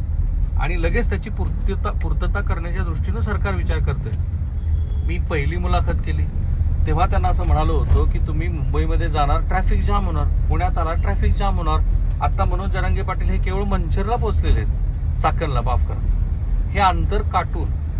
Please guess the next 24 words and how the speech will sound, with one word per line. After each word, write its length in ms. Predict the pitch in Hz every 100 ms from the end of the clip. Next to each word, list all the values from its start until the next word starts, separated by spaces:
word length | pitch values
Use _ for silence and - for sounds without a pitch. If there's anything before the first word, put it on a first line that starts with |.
| - -
मुंबईमध्ये 640 | 147 156 160 196 190 185 190
ते 120 | -
पोहोचेपर्यंत 760 | - - - 165 160 147 135 - - - -
आणखी 280 | 147 147 -
खूप 500 | - 208 226 233 -
सारा 200 | 185 160
जमाव 340 | 151 147 143
येईल 180 | 127 - - - - - -
आणि 120 | 165
म्हणून 280 | 196 190 247
त्याला 420 | - 185 190 247 233 - - - -
उत्तर 420 | - - - 262 240
काय 220 | 175 139
तुमच्याकडे, 440 | 135 135 180 147
तर 180 | 151 170
ते 60 | 147
असं 200 | 143 170
म्हणाले 240 | 180 175
की 100 | 165
आम्हाला 280 | 165 160 165
एक 60 |
मार्ग 360 | - 143 147 165
काढून 280 | 185 185 202
द्या, 120 | 214